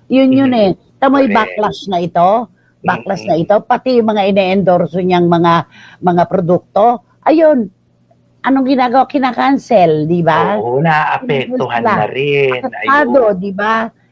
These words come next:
Speaker 1: Isipin mo yon, dumating ka na sa punto na ganon. Ay nako, yang si Vice, pangit na yan, maluwag na ang chucho niyan. Marami namang siyang pera, dapat magpatingin na siya.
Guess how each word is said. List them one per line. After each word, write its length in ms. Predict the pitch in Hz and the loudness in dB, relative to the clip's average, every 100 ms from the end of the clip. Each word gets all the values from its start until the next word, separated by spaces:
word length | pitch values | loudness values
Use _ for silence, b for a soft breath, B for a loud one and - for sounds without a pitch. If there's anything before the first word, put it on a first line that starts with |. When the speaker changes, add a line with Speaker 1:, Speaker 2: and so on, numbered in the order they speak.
| _ | _
Speaker 1:
Isipin 480 | 240 302 294 262 262 | -8 -4 -2 0 0
mo 80 | 240 | 2
yon, 320 | 226 208 233 | 2 2 2
dumating 400 | 220 220 220 208 | 0 -2 -4 -6
ka 160 | 170 202 | -6 -6
na 80 | |
sa 160 | 180 190 | -6 -6
punto 400 | - 190 175 180 | -2 -2 0 0
na 80 | 170 | 0
ganon. 560 | 151 147 135 143 190 175 b b b b b _ | 2 0 0 0 -2 -8 b b b b b _
Ay 240 | 226 262 | 0 0
nako, 480 | 233 - 190 165 127 _ _ | -2 0 2 2 0 _ _
yang 320 | 214 233 233 | 0 0 -2
si 160 | - | -6
Vice, 400 | 202 202 226 - | -2 0 0 -4
pangit 400 | - 175 196 202 - | -4 -2 -2 -6 -6
na 80 | 175 170 165 | -2 0 2
yan, 160 | 160 | 0
maluwag 480 | 165 175 190 185 180 | 2 2 2 0 0
na 320 | 185 196 165 | -4 -2 0
ang 160 | 196 170 | -2 0
chucho 320 | 190 170 175 | 0 0 0
niyan. 400 | 165 180 175 135 b b b | 2 2 0 -2 b b b
Marami 400 | 147 170 185 190 | 0 2 2 0
namang 320 | 196 190 180 | 0 0 0
siyang 240 | 151 170 160 | -2 -4 -2
pera, 400 | 190 170 170 160 | 2 4 4 2
dapat 400 | 156 160 - 175 180 | 0 -2 -2 -6 -6
magpatingin 560 | 147 165 - 165 160 | -4 -6 -4 -2 0
na 160 | 151 143 | 0 -2
siya. 320 | 185 143 - | -2 -4 -6